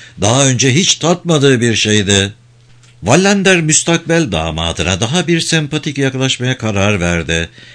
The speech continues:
İnternetten ve Üstad'daki mütevazı birikimlerini idare eden banka müdürünün yardımıyla Hans'ın çalıştığı finans şirketi hakkında olabildiğince bilgi topladı.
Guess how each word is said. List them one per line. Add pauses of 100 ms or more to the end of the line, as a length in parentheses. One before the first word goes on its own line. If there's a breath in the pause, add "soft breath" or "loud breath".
(160 loud breath)
İnternetten
ve
Üstad'daki
mütevazı
birikimlerini
idare
eden
banka
müdürünün
yardımıyla
Hans'ın
çalıştığı
finans
şirketi
hakkında
olabildiğince
bilgi
topladı.